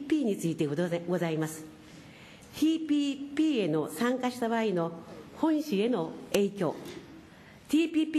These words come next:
ーは関税を原則撤廃し、農産物の輸入を完全輸入化するものです。また、漁業、林業、雇用にも影響し、地域経済にも影響を及ぼします。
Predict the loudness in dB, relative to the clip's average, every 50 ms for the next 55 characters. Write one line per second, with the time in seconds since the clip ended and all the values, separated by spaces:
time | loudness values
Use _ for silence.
0 | 2 4 2 2 0 0 -4 -10 -14 -16 -16 -18 -12 -6 -2 2 2 4 4 4
1 | 4 4 4 4 4 2 2 0 -2 -6 -10 -8 -6 -4 -4 -4 -4 -6 -6 -6
2 | -6 -4 0 2 2 4 4 4 2 2 0 2 2 2 2 2 2 2 2 2
3 | 2 2 2 0 0 -2 -2 -4 -6 -14 -16 -18 -20 -20 -20 -20 -8 -2 2 2
4 | 4 4 2 2 2 2 2 2 0 0 0 0 2 2 2 2 2 2 2 2
5 | 2 2 0 0 0 -2 -4 -8 -12 -14 -14 -16 -16 -18 -16 -6 -2 0 2 4
6 | 2 2 2 2 2 2 2 4 2 2 2 2 0 -2 0 0 0 0 2 2
7 | 0 0 0 -2 -2 -4 -6 -10 -14 -16 -18 -20 -20 -20 -20 -20 -20 -14 -4 0
8 | 0 0 0 2 0 0 0 0 -2 -6 -10 -16 -12 -8 -4 0 2 2 2 2
9 | 2 2 2 2 0 -2 -4 -8 -12 -16 -16 -8 -2 0 2 4 4 4 2 2
10 | 0 0 0 0 -2 -4 -6 -12 -14 -4 0 2 2 2 2 2 2 2 2 2
11 | 2 2 2 2 0 2 2 2 0 2 0 -2 -4 -4 -6 -12 -18 -18 -20 -20
12 | -20 -20 -20 -20 -20 -8 0 2 4 4 4 2 0 -2 0 2 2 2 2 2
13 | 2 2 2 2 2 2 2 2 2 0 0 -4 -6 -4 0 2 2 2 2 0
14 | 0 2 2 2 2 2 2 2 0 0 0 0 0 0 0 -2 -8